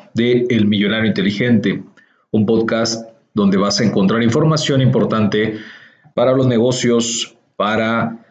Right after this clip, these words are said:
específicamente para tu libertad financiera y para el modelo que yo tengo en el desarrollo personal, que es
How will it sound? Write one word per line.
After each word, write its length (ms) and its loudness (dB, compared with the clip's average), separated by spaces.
específicamente 720 0
para 240 0
tu 80 0
libertad 400 2
financiera 840 -2
y 100 2
para 220 0
el 80 2
modelo 420 2
que 140 0
yo 340 0
tengo 580 2
en 440 4
el 140 2
desarrollo 680 2
personal, 800 -2
que 380 2
es 520 -4